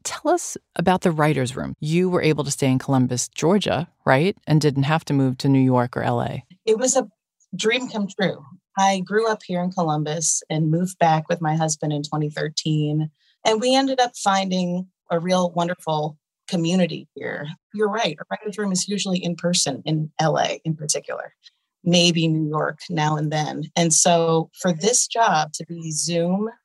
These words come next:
Speaker 2: based meant that I was able to still see my kids and my husband every day and log on to work. And I also teach at the university down here, Columbus State, and I could still do that job. It's just been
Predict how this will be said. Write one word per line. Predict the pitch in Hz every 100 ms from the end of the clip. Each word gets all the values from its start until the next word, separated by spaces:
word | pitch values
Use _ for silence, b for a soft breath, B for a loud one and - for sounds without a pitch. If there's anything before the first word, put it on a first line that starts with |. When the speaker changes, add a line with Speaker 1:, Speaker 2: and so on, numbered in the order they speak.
| _
Speaker 2:
based | 208 214 302 - - - _ b b b _ -
meant | 196 208
that | 196 190
I | 190
was | 185
able | 190 190 190
to | -
still | 185 - 208 202 208 202
see | - 208
my | 185 160
kids | - 190 185
and | 175
my | 151
husband | 160 170 190
every | 190 202
day | 190 196 202 208 208 _ _ _ _
and | 175 170
log | 165 175
on | 180 175
to | 175
work. | 156 180 190 185 B B
And | 180
I | 175
also | 208 220 208
teach | - 185 185
at | 202
the | 190
university | 196 190 180 185 190 180
down | 175 175
here, | 175 170 180 180
Columbus | 170 165 165 -
State, | 175 170 175 180
and | 156
I | 143
could | 156 165
still | - 180
do | 160 151
that | 160 -
job. | 180 175 175 180
It's | 185 -
just | - 226 -
been | 196 180